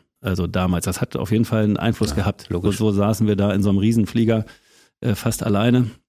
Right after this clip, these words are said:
Speaker 1: und sind dann runtergeflogen nach Australien. Deine Frage war ja, was ist ein Station Hand? Also ich bin dann erstmal dahin gekommen nach Australien, hab bei dem Lohnunternehmer gearbeitet und das war also gigantisch. Diese Mähdrescher, heute haben ja die deutschen Mähdrescher auch, äh, zwölf Meter Schneidbreite, also das,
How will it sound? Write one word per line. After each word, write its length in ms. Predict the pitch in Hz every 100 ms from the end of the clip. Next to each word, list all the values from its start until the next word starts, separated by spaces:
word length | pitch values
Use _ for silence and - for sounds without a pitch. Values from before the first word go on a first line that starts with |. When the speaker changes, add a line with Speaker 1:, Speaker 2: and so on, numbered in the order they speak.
| -
Speaker 1:
und 140 | 107
sind 100 | 104 104
dann 100 | 95
runtergeflogen 600 | 104 107 92 - 104 98
nach 120 | 90
Australien. 500 | - - 110 117 107 - _ - -
Deine 100 | 98
Frage 320 | - 104 104
war 120 | 101
ja, 80 | 104
was 120 | 98
ist 60 | 92
ein 80 | 87
Station 420 | - 110 - 101
Hand? 280 | 101 110 -
Also 220 | 107 90 - _ _ _ _
ich 60 | -
bin 100 | 110
dann 80 | -
erstmal 260 | 104 101
dahin 300 | 90 90 127
gekommen 320 | 123 - 120
nach 120 | 107 107
Australien, 500 | 101 - 107 113 107
hab 80 | 107
bei 100 | 95
dem 160 | 92
Lohnunternehmer 640 | 92 110 127 127 123 127 113
gearbeitet 600 | 110 113 120 117 123 -
und 120 | - 101
das 140 | 104
war 140 | -
also 200 | - - -
gigantisch. 560 | - 104 120 117 92 -
Diese 240 | 104 104
Mähdrescher, 540 | 107 127 123 110 98 95
heute 240 | 113 113
haben 100 | 107
ja 60 | 113
die 120 | 104
deutschen 320 | 101 117 - 110
Mähdrescher 420 | 113 113 107 95
auch, 280 | 104 117 123
äh, 200 | - 107
zwölf 340 | - 107 107
Meter 260 | 107 117 107
Schneidbreite, 640 | - 104 131 - 120 - 147
also 140 | 104
das, 180 | 90 -